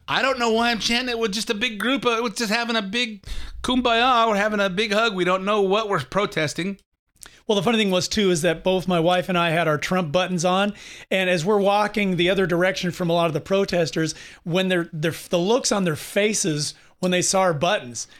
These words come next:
Speaker 2: it was just like, "What?" You know, and then, of course, before we could even get a response, we're just walking to the next one and the next one. But it's just, it was really funny and entertaining seeing the <laughs> looks on their faces, like, "What are you doing here?"
Speaker 1: And they didn't seem to have any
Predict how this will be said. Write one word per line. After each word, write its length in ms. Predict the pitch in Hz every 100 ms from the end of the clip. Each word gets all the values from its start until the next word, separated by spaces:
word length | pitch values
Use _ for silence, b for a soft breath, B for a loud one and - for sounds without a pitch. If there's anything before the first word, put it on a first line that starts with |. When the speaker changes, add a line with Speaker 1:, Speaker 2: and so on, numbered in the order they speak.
| B
Speaker 2:
it 60 | 185
was 120 | 185
just 220 | 202 170
like, 380 | 190 180 175 - b _ _
"What?" 540 | - 165 214 277 - -
You 80 | 196
know, 140 | 175
and 100 | 185
then, 80 | 185
of 60 |
course, 180 | - 190
before 300 | - 170 190
we 80 | 180
could 120 | 160
even 220 | 170 160
get 240 | 156 160 -
a 40 |
response, 420 | 147 135 180 165
we're 80 | 165
just 160 | 156 147
walking 400 | 156 151 147 160
to 100 | 147
the 80 | 156
next 260 | 196 -
one 120 | 160
and 100 | 147
the 60 | 156
next 160 | 175 -
one. 100 | 147
But 100 | 160
it's 100 | 160
just, 140 | 185 B -
it 60 |
was 140 | 220 196
really 280 | 269 262
funny 360 | 208 - 208 208
and 80 | 190
entertaining 560 | 185 175 170 190 196 180 B
seeing 220 | - 208 208
the 180 | 190 -
<laughs> 40 |
looks 340 | 240 - -
on 200 | 214 -
their 100 | 226
faces, 400 | - - 196 196
like, 140 | 180 180
"What 120 | 269
are 40 |
you 120 | 302 311
doing 280 | 214 185
here?" 340 | 170 165 131 113 _
Speaker 1:
And 100 | 165
they 80 | 170
didn't 220 | 185 214
seem 200 | - 190
to 40 | 165
have 300 | 147 139 123
any 460 | 147 151 147 139